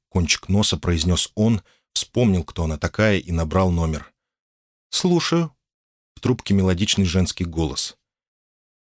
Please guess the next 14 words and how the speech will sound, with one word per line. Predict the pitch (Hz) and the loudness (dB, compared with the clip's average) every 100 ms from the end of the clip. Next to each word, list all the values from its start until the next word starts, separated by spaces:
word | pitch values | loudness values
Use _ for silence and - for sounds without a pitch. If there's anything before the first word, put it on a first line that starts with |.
| - | -2
«Привет, | 107 143 175 - | 2 4 2 0
лапочка», | 127 135 - - - - - | 0 0 -4 -8 -12 -20 -14
сказал | - 85 90 85 | -4 0 2 2
Андрей | 82 82 85 | 0 0 0
Иванович. | 80 73 - - - - - _ _ _ | -2 -4 -8 -10 -12 -16 -16 _ _ _
«Здравствуй». | - - 85 87 - 151 160 - _ _ _ _ _ _ _ _ _ | -10 -2 0 0 0 -2 -4 -8 _ _ _ _ _ _ _ _ _
Краткая | - 92 - 87 | -2 -2 0 -4
пауза | 78 117 113 82 | -2 0 2 0
и | 80 | -4
продолжение. | - 90 85 78 90 73 71 _ _ _ _ _ - | -2 0 0 2 0 -2 -8 _ _ _ _ _ -12
«Ты | 78 | -4
давно | 85 85 98 | -2 2 2
не | 143 | 2
звонил». | 131 147 92 117 | 0 0 2 0